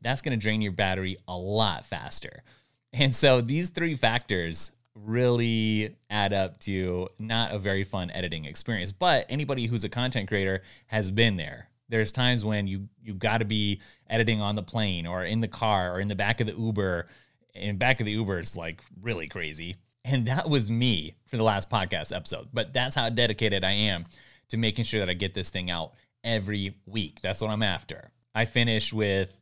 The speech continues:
under ten percent battery, or under fifteen for sure in those situations. So, and that's definitely what happened this last time. I barely finished. I don't think I exported 'cause I don't think it would have survived the export. I got the edit done,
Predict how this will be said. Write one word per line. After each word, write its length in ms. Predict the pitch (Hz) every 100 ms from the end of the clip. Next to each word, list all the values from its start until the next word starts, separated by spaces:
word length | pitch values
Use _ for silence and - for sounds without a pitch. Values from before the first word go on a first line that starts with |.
| _
under 300 | 117 117 113 98
ten 240 | 117 98
percent 400 | 101 - 98 90
battery, 420 | 92 82 76 76
or 220 | - 110 120
under 180 | 120
fifteen 460 | 101 110 95 113 95
for 180 | - 82
sure 360 | - 82 - - - _ _ -
in 140 | 113
those 200 | 98 90
situations. 920 | - 95 95 90 78 - 60 50 - - _ _ _
So, 680 | - 110 95 90 87 82 80 - _ -
and 140 | 131
that's 180 | 139 135
definitely 340 | 123 123 120 110
what 100 | 110
happened 440 | 98 98 90 80
this 180 | 104 95
last 240 | 98 92 -
time. 200 | 82 87
I 100 | 101
barely 560 | 92 - 107 110 107 95
finished. 540 | - 98 90 - - - - _ -
I 60 |
don't 120 | 151
think 140 | 175 143
I 40 |
exported 580 | 101 101 - - 80 76
'cause 160 | 104 107
I 60 |
don't 160 | 107 107
think 160 | 107
it 80 | 101
would 80 | 98
have 80 | 90
survived 340 | 90 90 87
the 100 | 80
export. 480 | 80 85 - 73 57 - _ _ _
I 120 | 107
got 320 | 104 110 101 - -
the 240 | 113 -
edit 320 | 117 113 90 82
done, 380 | 80 76 73